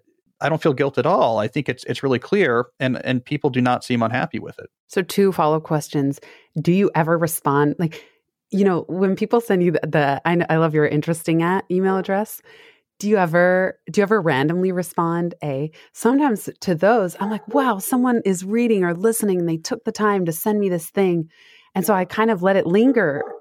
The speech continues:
Speaker 2: c-, in my inbox 'cause I feel like I would want to respond in an ideal world. Um, so, uh, do you ever respond randomly? Just curious. And then do you ever have fomo of, like,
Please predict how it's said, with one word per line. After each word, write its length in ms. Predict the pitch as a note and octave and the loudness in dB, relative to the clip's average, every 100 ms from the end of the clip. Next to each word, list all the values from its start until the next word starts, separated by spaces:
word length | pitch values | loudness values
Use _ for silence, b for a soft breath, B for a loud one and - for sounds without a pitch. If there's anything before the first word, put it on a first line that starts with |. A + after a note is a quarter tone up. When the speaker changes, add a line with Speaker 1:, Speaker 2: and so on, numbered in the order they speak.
| - | -2
Speaker 2:
c-, 80 | F#3+ | 0
in 120 | F#3+ | 2
my 140 | F#3 D#3+ | 2 2
inbox 320 | D#3+ D3 - | 2 0 -4
'cause 120 | - E3+ | -4 -2
I 100 | F3 | 0
feel 120 | F#3+ | 2
like 160 | F#3+ | 2
I 160 | F3+ F3 | 0 -2
would 280 | D#3+ D#3+ D#3 | -2 -2 0
want 340 | D3 E3+ G3 | 2 2 2
to 100 | - E3 | 0 -2
respond 600 | D3+ - C#3+ C#3 C3 C3 | -2 -2 0 0 0 0
in 100 | C#3 | 0
an 120 | C#3 | 0
ideal 360 | C#3 C#3+ C3 | 0 0 0
world. 360 | C3 C3 F3 F#3+ _ _ b b b - | 0 2 0 -2 _ _ b b b -2
Um, 340 | E3+ D3 D3 B B | 0 0 -4 B B
so, 320 | - F#3 D#3 - _ _ F3+ | 0 2 2 -4 _ _ -2
uh, 240 | D#3 A#2+ C3 | 0 0 -2
do 120 | D#3 G3 | -2 2
you 140 | A#3 | 4
ever 260 | F#3+ F#3+ G#3 | 2 2 2
respond 400 | C4 - F#3+ G3+ | 2 2 2 2
randomly? 540 | C#3+ B2+ A#2+ B2 C#3+ | 0 0 -2 0 0
Just 200 | D#3+ - | -2 -6
curious. 540 | - - - D#3 D#3 - B B | -6 -2 0 0 -4 -16 B B
And 240 | - F3 F3+ | 0 2 2
then 440 | F3+ F3 F3 F3 E3 _ _ _ _ _ - - - | 2 2 0 -2 -4 _ _ _ _ _ -14 -14 -4
do 80 | G3 | 0
you 40 | |
ever 140 | E3+ F3 | 0 2
have 220 | E3+ D3 | 0 -2
fomo 760 | - - D#3+ D3+ D3 C3+ B2 - | -8 -2 2 2 2 0 -2 -2
of, 200 | D3+ C#3+ | -2 0
like, 380 | C#3 C3 C3+ | 0 0 -4